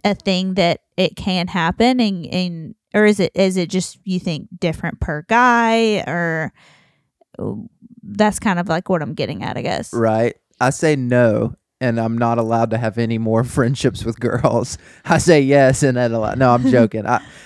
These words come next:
Speaker 2: I completely get what you're saying. I think that's, and we kinda covered this, like, with the saying in a relationship, can you, I think it depends on that, that two-factor attraction.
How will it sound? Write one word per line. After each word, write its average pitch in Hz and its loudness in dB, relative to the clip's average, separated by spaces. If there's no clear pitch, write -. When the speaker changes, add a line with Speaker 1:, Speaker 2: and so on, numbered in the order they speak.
Speaker 2:
I 131 2
completely 143 0
get 139 0
what 127 4
you're 123 2
saying. 143 0
I 127 0
think 147 -6
that's, 120 -2
and 147 0
we 151 0
kinda 156 4
covered 127 0
this, 104 -4
like, 117 -4
with 120 -2
the 113 0
saying 120 -4
in 123 -4
a 123 -2
relationship, 113 -4
can 113 -6
you, 113 -6
I 131 -2
think 143 -2
it 127 -2
depends 139 -2
on 123 -2
that, 117 -2
that 117 -2
two-factor 123 0
attraction. - -4